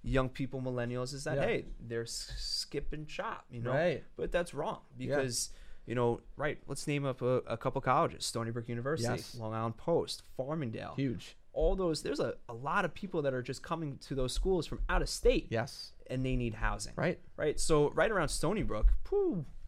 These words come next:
Speaker 1: crazy.
Speaker 2: It's exploding over there.
Speaker 1: Exploding.
Speaker 2: Yeah.
Speaker 1: Exploding. You know, it definitely,
Speaker 2: Yeah.
Speaker 1: there's a, a huge population from Queens and,
Speaker 2: Mm-hmm.
Speaker 1: you know, and what they do is, 'cause I went to school there, they literally,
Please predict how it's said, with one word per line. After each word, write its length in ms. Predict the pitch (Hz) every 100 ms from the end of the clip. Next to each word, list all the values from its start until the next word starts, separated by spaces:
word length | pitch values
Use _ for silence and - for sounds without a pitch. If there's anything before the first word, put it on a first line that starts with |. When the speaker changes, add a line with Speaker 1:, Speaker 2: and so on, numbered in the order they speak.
| - -
Speaker 1:
crazy. 500 | - 240 247 226 127
Speaker 2:
It's 120 | - - -
exploding 540 | - - - 139 123 110
over 100 | -
there. 100 | 523
Speaker 1:
Exploding. 200 | 539 - - -
Speaker 2:
Yeah. 140 | 104
Speaker 1:
Exploding. 240 | 85 180 - -
You 100 | 131
know, 140 | 127
it 80 | 127
definitely, 600 | 165 170 160 135 135 131 -
Speaker 2:
Yeah. 80 | - 127 -
Speaker 1:
there's 220 | 139 135
a, 180 | 131 -
a 120 | 120
huge 440 | 117 - 185 185 185
population 600 | 147 139 127 131 - 143
from 160 | 156
Queens 520 | 147 127 120 127 147 117
and, 140 | 127
Speaker 2:
Mm-hmm. 60 | 131
Speaker 1:
you 60 | 123
know, 200 | 120 -
and 100 | 123
what 220 | 139 147
they 100 | 143
do 220 | 123 254
is, 200 | 131 131 -
'cause 140 | -
I 60 | 160
went 180 | 156 156
to 60 |
school 240 | - 269 180
there, 280 | 110 - - - -
they 100 | 123
literally, 540 | 120 143 160 151